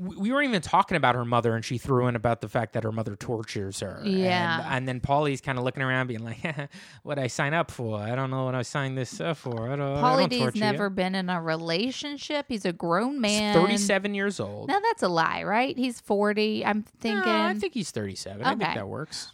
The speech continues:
Speaker 2: Um, he's never been in a relationship. She's like, "There are all these rules." He presents things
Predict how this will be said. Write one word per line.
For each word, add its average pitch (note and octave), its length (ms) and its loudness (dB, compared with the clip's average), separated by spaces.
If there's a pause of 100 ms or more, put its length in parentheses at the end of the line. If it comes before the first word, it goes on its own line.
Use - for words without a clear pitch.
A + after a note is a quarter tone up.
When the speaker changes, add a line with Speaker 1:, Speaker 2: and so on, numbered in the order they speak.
Speaker 2:
Um, G3 1000 2 (100)
he's G#3+ 260 -2
never C#4 180 2
been F#4+ 140 -4
in F#4+ 180 0
a A#3 40 2
relationship. G3+ 720 2
She's A#3 240 -4
like, G#3 160 0
"There G#3+ 160 2
are A3+ 80 2
all B3 120 2
these A#3 240 -4
rules." G#3 360 0
He G#3 100 -4
presents A3 580 0
things F3 500 -2